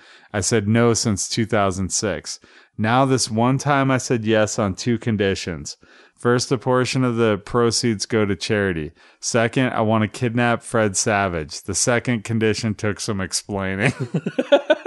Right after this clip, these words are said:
So we've now seen a still with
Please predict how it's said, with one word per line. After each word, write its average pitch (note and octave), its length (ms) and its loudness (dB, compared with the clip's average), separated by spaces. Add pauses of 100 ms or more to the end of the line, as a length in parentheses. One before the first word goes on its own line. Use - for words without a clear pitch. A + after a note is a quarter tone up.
(1300)
So - 180 4
we've C#3+ 260 4
now D#3 220 4
seen E3 420 0
a E3+ 60 2
still D3 400 2
with C3+ 280 2